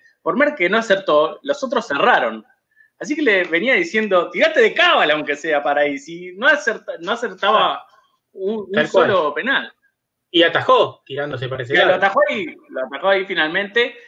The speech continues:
Speaker 1: el penal pateado por el arquero, ¿no? Que había sido
Speaker 2: Yo,
Speaker 1: figura durante el partido.
Speaker 2: yo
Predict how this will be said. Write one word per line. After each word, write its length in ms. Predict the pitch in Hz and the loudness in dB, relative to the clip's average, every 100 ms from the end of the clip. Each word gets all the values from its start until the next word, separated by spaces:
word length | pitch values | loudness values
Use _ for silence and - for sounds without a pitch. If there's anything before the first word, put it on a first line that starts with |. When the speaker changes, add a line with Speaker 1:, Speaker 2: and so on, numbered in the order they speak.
| - - | -20 -10
Speaker 1:
el 160 | 147 143 | -6 -2
penal 420 | 147 156 196 190 | 0 2 0 -2
pateado 320 | 139 139 151 | -4 -2 -2
por 100 | 147 | -2
el 80 | 123 | -2
arquero, 580 | 123 139 170 170 117 110 | -2 -2 0 2 0 -4
¿no? 280 | 113 165 180 | -8 -14 -8
Que 120 | 110 | -6
había 220 | 104 113 117 | -4 -4 -6
sido 160 | 123 127 | -6 0
Speaker 2:
Yo, 40 | |
Speaker 1:
figura 320 | 226 277 123 | 4 4 2
durante 260 | 113 104 104 | -6 -10 -14
el 60 | 98 | -16
partido. 380 | 107 160 135 | -10 -4 -2
Speaker 2:
yo 40 | 101 | -4